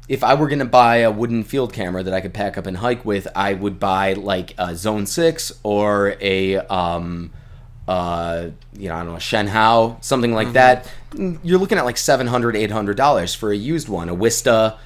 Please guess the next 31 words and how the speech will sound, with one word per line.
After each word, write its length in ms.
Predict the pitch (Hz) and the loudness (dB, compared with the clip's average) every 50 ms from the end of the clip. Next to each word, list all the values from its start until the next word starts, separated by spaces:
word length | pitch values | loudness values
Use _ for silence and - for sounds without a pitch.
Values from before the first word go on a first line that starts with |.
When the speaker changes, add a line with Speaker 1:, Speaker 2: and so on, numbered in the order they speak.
| - - - - - | -20 -20 -20 -10 -4
Speaker 1:
um, 240 | 113 101 98 95 95 | -2 0 0 0 0
a 40 | 92 | 0
Wisner, 460 | 101 120 127 117 123 120 117 113 113 | 0 -2 -2 0 2 2 2 2 0
something 300 | - - 151 143 143 139 | 0 -2 -2 0 0 2
like 180 | 131 123 120 | 0 0 2
that. 300 | - 156 156 131 - - - - - - - - - - - - | 2 2 2 2 0 -4 -16 -20 -20 -20 -20 -20 -20 -14 -6 -2
And 220 | 151 156 147 151 | 0 0 0 -2
I 120 | - - | -4 -6
don't 120 | 190 220 196 | -6 -4 -2
really 140 | 196 196 202 | 0 2 2
wanna 120 | 190 208 202 | 2 2 0
spend 240 | - - 165 135 - | 0 -2 -2 -2 0
seven 200 | - 117 101 107 | -2 -2 0 0
or 100 | 98 95 | 0 0
eight 120 | 101 104 | 0 0
hundred 300 | 95 101 151 143 120 110 | 0 0 0 0 0 0
bucks. 260 | - 107 95 90 104 110 | 0 0 0 0 0 0
So 60 | 117 | 2
Speaker 2:
No. 120 | 117 113 | 2 2
Speaker 1:
if 60 | 110 | 2
I 80 | 104 139 | 2 0
could 180 | 151 170 156 117 | 0 -2 -4 -4
do 180 | 117 127 131 | -2 0 2
it 140 | 123 117 101 | 2 0 0
with 220 | 104 113 123 123 | -2 -4 -4 -2
the 80 | - 135 | -4 -4
lens 400 | 120 113 117 113 113 117 117 117 | 0 0 0 0 0 -2 -2 -2
mounts 420 | 117 110 107 107 107 107 107 - | -2 -2 -2 0 -2 -2 -4 -6
and 140 | - 104 101 | -6 -4 -2
everything 500 | 104 104 107 110 107 - 113 107 107 107 | -2 -2 -2 -4 -4 -4 -4 -6 -4 -6
for 280 | 101 - 101 87 78 | -6 -6 -6 -8 -8